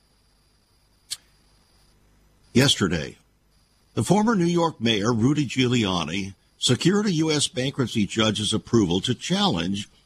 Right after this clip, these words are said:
a one hundred forty-eight million dollar defamation verdict won by two former Georgia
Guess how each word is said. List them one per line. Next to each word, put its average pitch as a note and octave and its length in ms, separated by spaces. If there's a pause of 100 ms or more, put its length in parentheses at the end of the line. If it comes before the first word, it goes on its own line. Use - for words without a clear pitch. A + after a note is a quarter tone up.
(320)
a B2+ 80
one D3+ 240
hundred G3+ 400
forty-eight D3 560
million E3+ 380
dollar C#3 280
defamation A#2+ 720
verdict F2+ 440 (320)
won D#3 360
by C#3 200
two G#3+ 240
former E3+ 340
Georgia D3 540